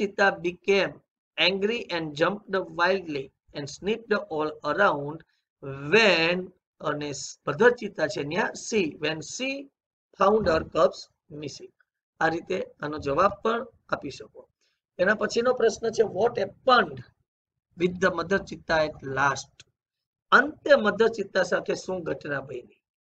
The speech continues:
પેરેગ્રાફમાં આપણે જોયું કે અંતે મધર ચિત્તા ઉદાસ બન્યા અને રડવાનું શરૂ કરી દીધું. તો at last છેલ્લે પણ ચાલે અને શરૂઆતમાં પણ ચાલે. At last the mother cheetah became sad and started crying. ઉદાસ બન્યા અને રડવાનું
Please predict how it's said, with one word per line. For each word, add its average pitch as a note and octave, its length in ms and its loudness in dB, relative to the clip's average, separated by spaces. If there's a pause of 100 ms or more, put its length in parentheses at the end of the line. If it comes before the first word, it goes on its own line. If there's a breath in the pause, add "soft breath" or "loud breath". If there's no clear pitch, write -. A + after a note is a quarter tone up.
(380)
પેરેગ્રાફમાં D#3+ 520 -2
આપણે F3+ 180 -2
જોયું G#3+ 300 2
કે D#3+ 80 -6
અંતે D#3 280 -4
મધર D#3 240 -4
ચિત્તા F3+ 480 0 (320 loud breath)
ઉદાસ B3 380 6
બન્યા E3 260 -2
અને D#3+ 140 -6
રડવાનું D#3+ 520 -4
શરૂ E3+ 300 -4
કરી - 180 -16
દીધું. - 200 -20 (420)
તો - 200 -4
at F3+ 220 -2
last G3 600 8
છેલ્લે F3+ 260 -2
પણ A3 200 -6
ચાલે G#3+ 280 0 (420)
અને F#3 260 -4
શરૂઆતમાં F#3+ 600 -4
પણ B2+ 180 -16
ચાલે. B2 260 -16 (140)
At D#3+ 80 -12 (100)
last A3+ 380 6 (480)
the D#3 120 -2
mother E3+ 200 4
cheetah F#3 480 -2
became E3 340 -4 (180)
sad G3+ 160 0
and C#3+ 160 -4
started - 600 -4
crying. B2+ 240 -8 (1160)
ઉદાસ F3+ 300 0
બન્યા D#3 260 -4
અને C#3+ 160 -2
રડવાનું C#3 600 -4